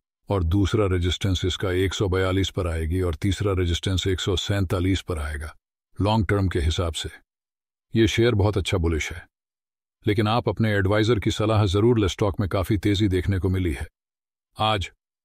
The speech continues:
हालांकि इसमें थोड़ी प्रॉफिट बुकिंग भी आई है। कंपनी में मर्जर होने जा रहा है। सात सब्सिडियरी में टाटा स्टील लॉन्ग प्रोडक्ट्स,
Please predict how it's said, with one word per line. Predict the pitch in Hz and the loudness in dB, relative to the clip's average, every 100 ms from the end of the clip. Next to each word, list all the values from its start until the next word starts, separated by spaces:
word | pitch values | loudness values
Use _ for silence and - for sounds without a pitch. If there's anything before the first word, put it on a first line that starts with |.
| _ _ _ - | _ _ _ -4
हालांकि | 101 110 101 113 | 0 0 2 2
इसमें | 98 104 | 2 -2
थोड़ी | 90 104 95 | -2 0 0
प्रॉफिट | - 104 113 | -2 -2 0
बुकिंग | 87 92 104 87 | 0 0 0 2
भी | 101 | 2
आई | 92 82 | 0 -2
है। | 71 69 - _ _ _ _ _ _ - | -4 -8 -12 _ _ _ _ _ _ -2
कंपनी | 120 113 117 | 0 2 2
में | 113 | 2
मर्जर | 113 113 104 101 | 2 2 2 2
होने | 104 101 | 2 0
जा | 95 90 | -2 -2
रहा | 80 76 | -2 -4
है। | 65 69 - _ _ _ _ _ _ _ | -6 -10 -14 _ _ _ _ _ _ _
सात | - 110 110 | -4 -2 -2
सब्सिडियरी | - 104 101 101 101 | -2 -2 0 0 0
में | 101 | -2
टाटा | 92 104 127 | -2 -2 0
स्टील | 107 - 107 | -2 0 0
लॉन्ग | 98 101 90 | 2 -2 -2
प्रोडक्ट्स, | 101 95 - - | 0 0 -2 -10